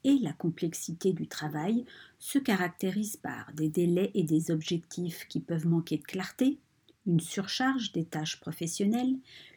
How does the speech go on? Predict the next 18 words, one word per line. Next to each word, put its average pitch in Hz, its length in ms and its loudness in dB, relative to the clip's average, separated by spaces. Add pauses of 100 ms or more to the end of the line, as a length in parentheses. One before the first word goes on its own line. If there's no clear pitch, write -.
une 175 220 6
intensification 196 1080 2
des 170 240 2
horaires, 226 420 -2 (540)
des 233 240 4
interruptions 190 680 2
régulières. 165 800 0 (800)
Pour 165 140 -2
lutter 226 400 6
contre 180 340 0
les 170 100 4
situations 170 640 -2
de 165 200 2
surcharge 156 580 -4
de - 100 -6
travail, 220 520 0
l'employeur 170 480 2
doit 165 120 -2